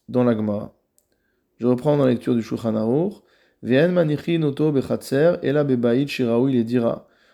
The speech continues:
On ne dépose pas le Hérouv dans la cour, mais uniquement dans une maison qui, euh, convient à être une habitation.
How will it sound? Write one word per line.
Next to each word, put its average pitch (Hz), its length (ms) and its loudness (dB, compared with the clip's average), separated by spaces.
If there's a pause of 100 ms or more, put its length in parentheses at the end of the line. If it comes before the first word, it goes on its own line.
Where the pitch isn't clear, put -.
(140)
On 110 80 -6
ne 117 120 2
dépose 147 420 -2
pas 139 240 2
le 120 160 4
Hérouv 123 420 0
dans 113 140 -2
la 113 100 -2
cour, 175 500 -2 (340)
mais 107 100 -4
uniquement 160 500 0
dans 131 120 0
une 113 180 -2
maison 123 520 0 (440)
qui, 156 560 -2
euh, 113 300 2 (120)
convient 120 640 -2
à 135 360 -2
être 127 240 -4
une 117 80 -2
habitation. 113 760 -4